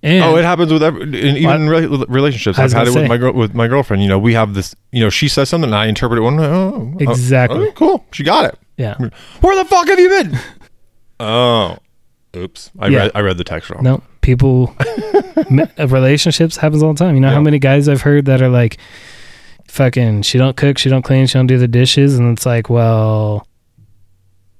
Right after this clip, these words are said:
Speaker 1: did you, like, say that's something you wanted out of a partner?"
Speaker 2: Mm-hmm.
Speaker 1: "Well, no." "Well, then she misunderstood that as she doesn't need to cook, clean, or do the dishes." <laughs> Like, what do you expect?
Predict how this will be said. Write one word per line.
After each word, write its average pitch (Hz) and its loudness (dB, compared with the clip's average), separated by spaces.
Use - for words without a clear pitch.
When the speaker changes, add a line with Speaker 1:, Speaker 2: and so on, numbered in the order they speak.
Speaker 1:
did 110 -4
you, 104 -2
like, 104 -4
say 113 -2
that's 113 0
something 120 -4
you 117 -2
wanted 113 -2
out 127 0
of 135 -2
a 139 -2
partner?" 165 -2
Speaker 2:
Mm-hmm. 92 0
Speaker 1:
"Well, 151 2
no." 117 2
"Well, 139 0
then 135 0
she 139 0
misunderstood 139 0
that 147 4
as 131 2
she - -2
doesn't 135 2
need 175 2
to 185 2
cook, 147 -2
clean, 127 0
or 123 2
do 123 4
the 123 2
dishes." - 0
<laughs> - -
Like, 143 2
what 151 4
do 156 4
you 160 4
expect? 175 0